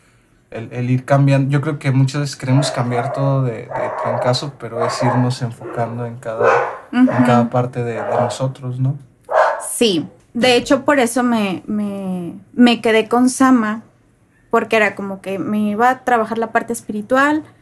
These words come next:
Speaker 2: pero luego en mi casa había un caos,
Speaker 1: Ujú.
Speaker 2: o sea, ya como que llevarlo a la práctica fue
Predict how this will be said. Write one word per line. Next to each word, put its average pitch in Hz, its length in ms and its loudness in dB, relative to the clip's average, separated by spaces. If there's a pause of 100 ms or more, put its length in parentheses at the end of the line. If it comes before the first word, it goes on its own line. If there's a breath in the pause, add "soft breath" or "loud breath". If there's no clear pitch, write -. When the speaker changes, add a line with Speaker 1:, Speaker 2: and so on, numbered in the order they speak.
(440 soft breath)
Speaker 2:
pero 226 180 6
luego 214 840 6
en 226 120 4
mi 220 140 2
casa 220 240 0
había 208 160 0
un 202 140 -4
caos, 269 640 2
Speaker 1:
Ujú. - 100 -4
Speaker 2:
o 226 40 -4
sea, 226 120 0
ya 214 180 -2
como 226 220 0
que 226 100 -2
llevarlo 214 320 0
a - 20 0
la 254 200 -2
práctica 262 640 -4 (180)
fue 214 500 0